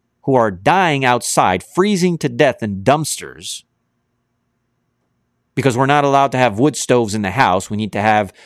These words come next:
carbon-friendly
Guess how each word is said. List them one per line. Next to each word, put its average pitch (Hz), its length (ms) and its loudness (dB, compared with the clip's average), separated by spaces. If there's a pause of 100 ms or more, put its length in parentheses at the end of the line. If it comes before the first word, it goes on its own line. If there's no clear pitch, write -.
(1700)
carbon-friendly 175 1300 2